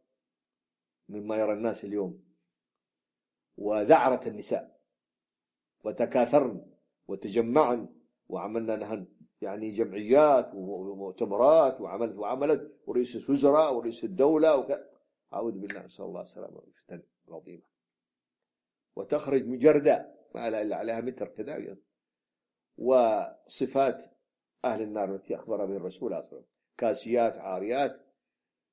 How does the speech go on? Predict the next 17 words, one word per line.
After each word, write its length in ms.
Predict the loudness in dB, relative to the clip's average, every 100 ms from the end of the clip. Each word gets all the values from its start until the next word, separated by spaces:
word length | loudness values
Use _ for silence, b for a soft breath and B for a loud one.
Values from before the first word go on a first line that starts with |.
| _
يعني 300 | -8 -8 -6
مائلات 540 | -6 -6 0 4 2 2
مميلات، 560 | -8 -6 2 2 2
على 240 | -2 -2 -2
رؤوسهن 500 | -4 -6 -8 -6 -6
كأسنمة 540 | -6 -10 -8 -8 -8 -8
البخت 360 | -6 -6 -2
وشرب 320 | -2 2 2 2
النار". 300 | 0 -2 -6 -16
نسأل 180 | -16
الله 180 | -14 -14
السلامة. 240 | -18 -20 _ _ -4
يقول 80 | 0
الرسول: 320 | 2 2 4
"إذا 180 | 4 4
رأيتموه 380 | 2 0 0
فلعنوهن". 760 | 2 2 4 4 6 4 0